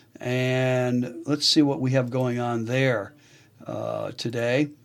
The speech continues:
Uh, this, uh, covers world and local, uh, and, and s-, I should say, and national news. Um, let's see what we have here.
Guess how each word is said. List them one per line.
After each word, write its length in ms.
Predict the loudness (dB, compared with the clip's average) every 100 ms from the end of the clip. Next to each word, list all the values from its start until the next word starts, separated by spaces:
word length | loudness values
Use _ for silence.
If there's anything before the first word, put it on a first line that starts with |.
| -14
Uh, 180 | -12 -10
this, 320 | -6 -6 -6
uh, 220 | -10 -12 -14 _ -20 -4
covers 380 | 0 2 0 -2
world 540 | 2 6 6 4 0 -8 _ -20 -12
and 240 | -4 -2 0
local, 380 | -2 -4 -6 -2
uh, 60 |
and, 300 | -2 0 -2
and 180 | 0 -2
s-, 160 | 0 -2
I 100 | -2
should 240 | -4 -2
say, 300 | 0 0 -2
and 220 | -4 -2
national 640 | 0 0 0 -2 -2 -4 -6 -20 -20 -12
news. 600 | -2 0 4 4 4 0 -6 _ _ -20 -20 -20 -18 -4
Um, 540 | 0 0 0 -2 -6 -10 -14
let's 220 | -6 0
see 160 | 4 4
what 220 | 2 -2
we 120 | -4
have 300 | -4 -6 -6
here. 440 | -8 -8 -8 -10